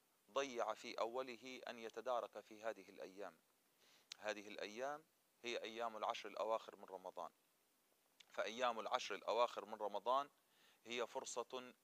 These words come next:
لمن ضيع فيما مضى، فرصة لمن لم يواكب مسير الصالحين وأعمال الطائعين في الأيام التي مضت،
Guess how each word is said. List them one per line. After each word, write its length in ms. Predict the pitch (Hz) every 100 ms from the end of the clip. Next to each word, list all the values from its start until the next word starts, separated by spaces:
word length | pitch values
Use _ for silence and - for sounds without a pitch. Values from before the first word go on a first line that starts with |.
| -
لمن 300 | 110 110 110
ضيع 600 | 123 113 110 104 113 - _ _
فيما 340 | - 113 107
مضى، 320 | 101 104 90 85 _ _ _ _ _
فرصة 680 | - 139 127 131 123 143 147 - _ _
لمن 480 | 104 117 135 147 151 - _ _ -
لم 380 | 113 139 147 139 -
يواكب 560 | 117 127 143 131 - 95 _ _ _ _ _ -
مسير 380 | 107 - 135
الصالحين 760 | 120 - 123 117 113 135 123 101 _ _ _ -
وأعمال 480 | 90 107 120 127 117
الطائعين 760 | - 123 - 107 113 135 135 - _ _
في 140 | - 127
الأيام 520 | 127 117 123 131 120
التي 360 | 113 113 - 107
مضت، 400 | 110 90 -